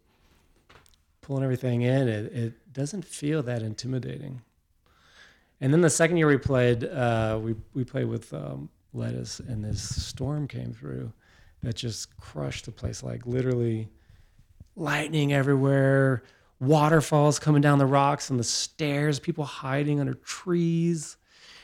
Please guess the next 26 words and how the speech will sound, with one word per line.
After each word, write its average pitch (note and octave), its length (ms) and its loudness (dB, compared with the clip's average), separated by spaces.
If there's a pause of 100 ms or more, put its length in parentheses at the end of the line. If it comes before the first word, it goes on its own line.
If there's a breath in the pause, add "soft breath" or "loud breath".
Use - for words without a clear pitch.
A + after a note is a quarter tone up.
(180 loud breath)
You D#3+ 80 4
know E3 80 10
what D#3+ 40 10
I D#3+ 60 10
mean? D#3 180 10
Like, C3+ 280 8
the C3+ 60 -4
girls D3 380 6
all C#3 240 8
were C3 100 4
dressed D3 460 0
up D3+ 180 0
coming C#3+ 260 4
in, C#3 200 6
and B2 140 4
it A#2 100 2
was A2+ 120 -2
just, B2+ 220 -8
when B2+ 200 -4
they A#2 80 -6
came C3 240 -6
back, D3 240 -6
it - 20 -14
was - 100 -12
just, - 140 -14
like, B2 140 -16